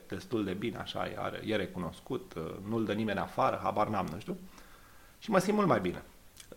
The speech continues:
Nu e mult, nu e grozav, dar e honest work, să zic așa, nu? Pe mine mă ajută.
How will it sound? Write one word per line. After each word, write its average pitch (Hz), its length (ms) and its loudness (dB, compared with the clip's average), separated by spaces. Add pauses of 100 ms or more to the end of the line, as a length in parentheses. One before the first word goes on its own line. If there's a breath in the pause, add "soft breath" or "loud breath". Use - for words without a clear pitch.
Nu 143 180 2
e 156 80 8
mult, 170 320 8
nu 170 80 6
e 170 100 6
grozav, 160 440 10
dar 160 180 6
e 170 500 2 (500)
honest 156 300 2
work, - 260 4
să - 100 -8
zic 90 200 -4
așa, 92 240 0
nu? 123 220 0 (580 loud breath)
Pe 156 100 0
mine 160 140 4
mă 160 100 6
ajută. 156 320 2